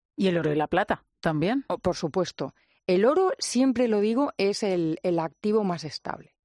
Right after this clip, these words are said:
Speaker 2: Ese no defrauda. Y, de hecho, este año ha alcanzado un precio, eh, muy alto y se ha revalorizado también.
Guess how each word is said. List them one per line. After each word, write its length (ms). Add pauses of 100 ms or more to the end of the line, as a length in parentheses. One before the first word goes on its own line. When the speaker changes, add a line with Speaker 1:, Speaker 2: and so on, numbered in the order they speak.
(180)
Speaker 2:
Ese 420
no 220
defrauda. 640 (260)
Y, 120
de 100
hecho, 240
este 240
año 220
ha 40
alcanzado 760 (240)
un 360
precio, 800
eh, 340
muy 280
alto 340
y 40
se 140
ha 40
revalorizado 680
también. 480